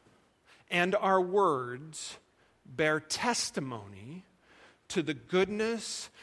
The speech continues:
and kindness, the patience and love, the graciousness of our God. The character of God is on display through how we live our lives,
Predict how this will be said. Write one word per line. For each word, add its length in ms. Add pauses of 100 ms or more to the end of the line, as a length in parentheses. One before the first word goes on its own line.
(140)
and 220
kindness, 1300 (480)
the 100
patience 840
and 300
love, 840 (380)
the 100
graciousness 1120 (180)
of 160
our 200
God. 360 (220)
The 80
character 720
of 220
God 280
is 200
on 340
display 640 (200)
through 200
how 340
we 140
live 320
our 240
lives, 500